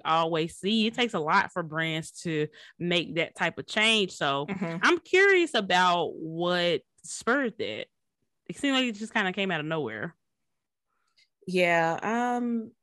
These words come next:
Speaker 2: can you remind me again? 'Cause I get Simplified and I feel like maybe it's another Amplified mixed up. Is this
Speaker 1: No,
Speaker 2: the
Speaker 1: no.
Speaker 2: all-in-one?
Speaker 1: <laughs> No, it's not.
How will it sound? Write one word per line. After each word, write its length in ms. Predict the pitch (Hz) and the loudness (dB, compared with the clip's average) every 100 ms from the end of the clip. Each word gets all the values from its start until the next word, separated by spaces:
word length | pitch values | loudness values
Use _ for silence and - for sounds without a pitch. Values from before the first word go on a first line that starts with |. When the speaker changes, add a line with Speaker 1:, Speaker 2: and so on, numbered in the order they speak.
| _ - | _ -16
Speaker 2:
can 160 | - 233 | -6 -4
you 160 | 254 262 | -2 -2
remind 400 | 214 208 226 226 | -2 0 -2 -2
me 120 | 220 | -2
again? 680 | 220 220 220 220 220 202 - 180 - | -2 -2 -2 -2 -4 -8 -10 -12 -10
'Cause 160 | 220 220 | 0 2
I 120 | 214 | 4
get 220 | 240 226 | 4 2
Simplified 680 | - 220 220 202 196 180 180 | 2 -2 0 -2 2 2 2
and 100 | 175 | 0
I 80 | 175 | -4
feel 240 | - 190 | -2 2
like 220 | 170 156 | 2 2
maybe 380 | 165 156 151 143 - _ _ _ _ _ _ _ _ _ - | 0 -2 -4 -10 -18 _ _ _ _ _ _ _ _ _ -6
it's 180 | 170 | -4
another 320 | 160 143 139 - | -2 -2 -2 2
Amplified 720 | 175 165 139 - 117 - - | 2 2 -2 -2 -2 -2 -4
mixed 340 | 127 135 - - | -4 -4 -4 -2
up. 200 | - - | -2 2
Is 180 | 170 165 | 0 6
this 80 | - | 8
Speaker 1:
No, 80 | 240 | 8
Speaker 2:
the 60 | 247 | 8
Speaker 1:
no. 60 | 160 | 8
Speaker 2:
all-in-one? 600 | 170 165 165 165 185 196 | 6 4 4 4 4 2
Speaker 1:
<laughs> 60 | - - | -4 -2
No, 280 | 247 214 190 | 2 2 2
it's 160 | 208 - | -2 0
not. 180 | 202 | -2